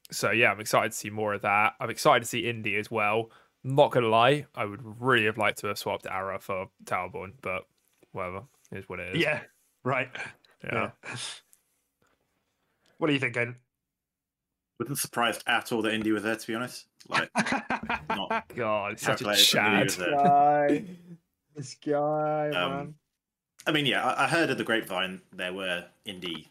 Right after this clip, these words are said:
Speaker 3: things in play, hence why I said it was this year, but I didn't think it was gonna be this soon in regards to an actual showcase. Are, are we getting a showcase? Is that what this is? It is a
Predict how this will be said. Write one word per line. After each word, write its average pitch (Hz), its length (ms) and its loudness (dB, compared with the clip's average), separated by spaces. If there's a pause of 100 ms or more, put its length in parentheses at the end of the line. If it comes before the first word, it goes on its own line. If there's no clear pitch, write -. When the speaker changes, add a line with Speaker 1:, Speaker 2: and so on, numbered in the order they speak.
(100)
Speaker 3:
things - 600 -8 (400)
in 101 200 -8
play, 82 440 -4 (140)
hence 92 180 -8
why 95 80 -8
I - 20 -6
said 95 160 -8
it 78 60 -6
was 78 100 -10
this 95 180 -10
year, 80 300 -6 (460)
but 76 240 -6 (500)
I 76 120 -10
didn't 101 240 -6
think - 220 -10
it 73 60 -10
was 85 240 -14 (880)
gonna 92 160 -2
be 85 120 -4
this 82 240 -6
soon 82 400 -6
in 82 140 -16
regards 78 300 -8
to 80 140 -10
an 71 60 -18 (280)
actual 80 460 -6 (100)
showcase. 82 680 -6 (1120)
Are, 123 120 0 (120)
are 123 140 4
we 123 100 2
getting 143 220 0
a 139 60 0
showcase? 151 440 -2
Is 104 60 -10
that 107 140 0
what 95 100 -4
this 98 180 -6
is? 120 220 -8
It 98 220 -6
is 95 140 -6
a 87 120 -8